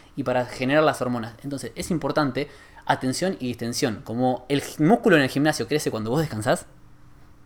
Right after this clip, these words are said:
el cerebro se recarga cuando vos descansás. Eh, es re importante y, eh, es algo que me encanta de vos, que tenés el hábito de la autoconciencia muy trabajado. O sea, te vas dando cuenta solo de esas cosas sin tener la teoría.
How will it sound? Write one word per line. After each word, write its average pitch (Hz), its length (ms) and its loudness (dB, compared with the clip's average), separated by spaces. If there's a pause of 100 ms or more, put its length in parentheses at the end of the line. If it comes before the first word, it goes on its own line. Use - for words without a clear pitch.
(380)
el 113 100 -8
cerebro 135 600 2
se - 160 -8
recarga 131 380 -4
cuando 113 260 -6
vos 127 160 -2
descansás. 107 480 -10 (880)
Eh, 123 260 -4
es 160 160 0
re 180 60 4
importante 151 480 4
y, 120 300 0
eh, 156 260 4
es 202 120 2
algo 220 140 10
que 151 80 6
me 151 60 6
encanta 175 260 6
de 165 60 10
vos, 170 160 8
que 131 120 -2
tenés 160 200 0
el 156 220 2
hábito 170 160 6
de 143 60 6
la 131 60 6
autoconciencia 127 480 4
muy 147 120 8
trabajado. 131 500 6
O - 40 -12
sea, 127 140 2
te 131 80 6
vas 165 100 10
dando 165 180 6
cuenta 165 240 4
solo 165 200 4
de 143 40 4
esas 139 140 -2
cosas 170 240 0
sin 156 100 4
tener 160 140 6
la 147 120 6
teoría. 127 300 4